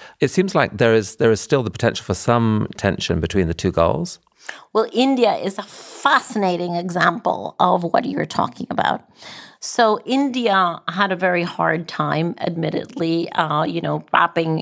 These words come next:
Speaker 2: itself around the, uh, Paris Agreement. But here's where we are with India today. New solar is much cheaper than installed coal in India. That is why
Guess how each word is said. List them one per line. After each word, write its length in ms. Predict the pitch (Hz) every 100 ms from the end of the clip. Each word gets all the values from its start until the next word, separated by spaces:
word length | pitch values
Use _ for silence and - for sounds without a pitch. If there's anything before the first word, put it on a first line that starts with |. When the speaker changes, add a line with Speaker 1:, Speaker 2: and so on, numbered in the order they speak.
| -
Speaker 2:
itself 500 | - - 151 147 -
around 380 | - 151 156 156
the, 220 | - 151
uh, 160 | -
Paris 480 | - - - - -
Agreement. 520 | - 147 - - 185 - - - - - -
But 100 | 254
here's 500 | 240 - 349 359 349
where 140 | 285 269
we 200 | 254 226
are 320 | 214 214 208
with 240 | 190 196
India 580 | - 190 185 175 170 160 160
today. 400 | - 131 - - _ _ _ _ _ _ _ _
New 460 | - 185 226 349 415
solar 500 | - 226 180 - 185 _ _ _ _ -
is 180 | 208
much 440 | 185 196 277 311 -
cheaper 440 | - 233 - 180
than 200 | - 196
installed 760 | 202 185 - - 247 196 185 190
coal 580 | - 226 202 156 147 - _ _
in 160 | 180 175
India. 480 | - 175 165 - - _ _ _ _ _ _
That 300 | - 156 220
is 160 | 285 247
why 440 | 202 165 147 151